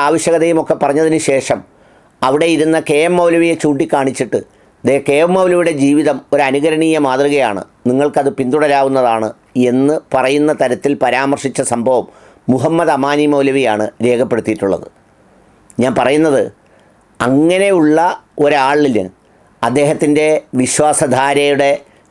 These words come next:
ശൈലിയെ സംബന്ധിച്ച് നമുക്ക് വ്യത്യസ്തമായ അഭിപ്രായം ഉണ്ടാകാം. അത് നമ്മുടെ ശൈലിയോട് യോജിക്കുന്നതായിരിക്കില്ല, മദ്ഹബുകളുടെ വ്യത്യാസം പോലെ. എന്നാൽ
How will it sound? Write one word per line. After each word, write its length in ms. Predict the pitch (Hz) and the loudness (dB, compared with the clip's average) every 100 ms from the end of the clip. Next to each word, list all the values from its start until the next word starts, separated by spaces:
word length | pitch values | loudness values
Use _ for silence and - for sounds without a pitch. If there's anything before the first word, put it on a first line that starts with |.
| - | -8
ശൈലിയെ 500 | - 131 147 156 147 | -2 0 2 0 0
സംബന്ധിച്ച് 440 | 139 131 127 120 113 - _ _ _ _ - | 0 0 0 -2 -4 -6 _ _ _ _ -2
നമുക്ക് 260 | 127 131 139 | -2 0 -2
വ്യത്യസ്തമായ 540 | 120 147 143 147 147 139 | 0 -4 -2 0 2 0
അഭിപ്രായം 320 | 127 143 143 | 0 0 2
ഉണ്ടാകാം. 320 | 120 107 87 - _ - | 2 0 -2 -6 _ -4
അത് 100 | 127 | 0
നമ്മുടെ 220 | 123 131 139 | 2 0 0
ശൈലിയോട് 460 | 131 127 131 127 123 120 - 120 | 0 0 0 2 0 -2 -4 0
യോജിക്കുന്നതായിരിക്കില്ല, 960 | 120 127 120 139 131 123 113 107 95 82 - _ - | 2 2 0 -2 0 0 0 -2 -2 -4 -6 _ -2
മദ്ഹബുകളുടെ 580 | 131 123 143 127 127 120 | 0 0 0 0 0 0
വ്യത്യാസം 400 | 101 117 113 110 92 | -2 -2 -2 -2 -2
പോലെ. 180 | 87 - _ _ _ - | -4 -8 _ _ _ -4
എന്നാൽ 360 | 127 135 160 | 0 0 0